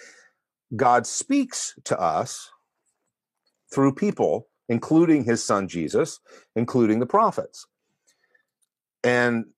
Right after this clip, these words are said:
the lesson really is, is quite simple. And the lesson is, and what God is saying is,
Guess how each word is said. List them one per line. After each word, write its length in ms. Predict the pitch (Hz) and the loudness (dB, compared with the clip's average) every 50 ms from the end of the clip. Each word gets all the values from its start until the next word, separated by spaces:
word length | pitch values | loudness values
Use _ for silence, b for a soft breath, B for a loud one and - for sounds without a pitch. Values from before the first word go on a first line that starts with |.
| _ _ _ _ _ _ _ _ _ _ - | _ _ _ _ _ _ _ _ _ _ -8
the 180 | 113 101 127 117 | -2 0 0 2
lesson 500 | 131 170 220 226 - - 185 139 123 113 | 2 2 0 0 2 0 0 0 2 2
really 400 | 120 131 135 127 123 120 113 107 | 2 2 2 4 2 2 4 4
is, 320 | 104 98 92 - - - _ - | 2 2 2 -2 -8 -12 _ -4
is 160 | 107 95 - | -4 -4 -4
quite 300 | - - 131 110 104 - _ _ _ - | -4 -4 -4 -4 -4 -8 _ _ _ -12
simple. 720 | - - 170 165 160 135 110 85 67 80 123 139 - _ _ _ _ _ _ _ _ _ _ _ _ _ _ _ _ _ _ _ _ _ _ _ _ - | -6 -2 -2 -2 0 0 -2 0 2 0 0 -2 -4 _ _ _ _ _ _ _ _ _ _ _ _ _ _ _ _ _ _ _ _ _ _ _ _ -6
And 80 | - 107 | -2 0
the 60 | 113 | 2
lesson 400 | 123 151 185 190 - - 135 123 | 2 2 2 2 2 0 -2 0
is, 480 | 107 107 104 101 101 98 95 92 - - b b b b b b b b b _ _ _ _ _ _ _ _ _ _ _ _ _ _ _ _ _ - | 2 2 2 2 2 0 0 -4 -8 -14 b b b b b b b b b _ _ _ _ _ _ _ _ _ _ _ _ _ _ _ _ _ -4
and 80 | 101 | 0
what 100 | 110 104 | 0 2
God 220 | 95 120 135 143 123 | 4 4 4 2 2
is 100 | 110 - | 0 0
saying 240 | - 120 107 101 95 | 0 0 0 0 -2
is, 280 | 92 90 87 - - | -2 -2 -4 -6 -10